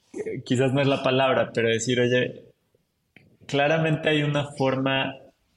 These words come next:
más consciente o elevada de ir haciendo esto y empezar a explorar que otra".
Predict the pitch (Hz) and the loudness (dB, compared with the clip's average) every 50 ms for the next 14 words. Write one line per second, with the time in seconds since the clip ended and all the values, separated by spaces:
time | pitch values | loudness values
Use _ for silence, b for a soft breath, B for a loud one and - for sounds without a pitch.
0 | _ _ _ _ _ _ _ _ - 117 113 120 120 120 120 - - - 135 123 | _ _ _ _ _ _ _ _ -6 -2 0 0 0 0 0 -4 -4 -2 -2 -2
1 | 120 110 - - - 117 113 117 113 113 - 123 117 117 110 110 104 104 104 104 | -2 -2 -2 -2 0 0 0 -2 -4 -4 -2 0 2 2 2 2 2 2 2 2
2 | 101 104 104 104 110 110 110 107 104 98 98 - 117 110 107 107 110 110 107 - | 2 0 2 2 2 2 2 2 2 0 0 0 -2 0 2 2 0 0 -2 -2
3 | - 110 107 107 104 101 104 101 - - - 110 104 101 98 95 92 - 101 95 | -2 -2 -2 0 0 -2 -2 -4 -6 -6 -4 -2 -2 -2 -2 -4 -6 -6 -6 -6
4 | - 104 101 101 104 107 104 101 - - - - 101 101 95 98 101 101 101 101 | -4 -2 -2 -2 0 -2 -2 -4 -6 -10 -8 -4 -4 -2 0 0 0 -2 -2 -4
5 | - - - - 120 127 131 127 - - - - - | -8 -10 -4 -2 0 0 0 0 -2 -2 -4 -4 -6